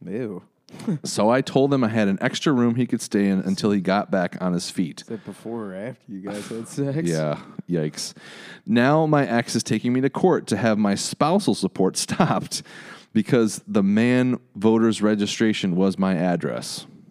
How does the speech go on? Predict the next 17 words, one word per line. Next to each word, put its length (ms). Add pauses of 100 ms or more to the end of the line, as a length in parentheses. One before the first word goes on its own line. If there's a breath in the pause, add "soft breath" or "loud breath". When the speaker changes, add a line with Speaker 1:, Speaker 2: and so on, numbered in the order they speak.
(380)
Speaker 1:
Mm. 120 (260)
Speaker 2:
Okay, 240 (140)
so 120
this 140
is 80
kind 160
of 60
an 60
Speaker 1:
Wow, 40
Speaker 2:
interesting 300
thing. 140
Speaker 1:
that's 160
a 80
responsible 920
homeless 460
guy. 420
Speaker 2:
<laughs> 40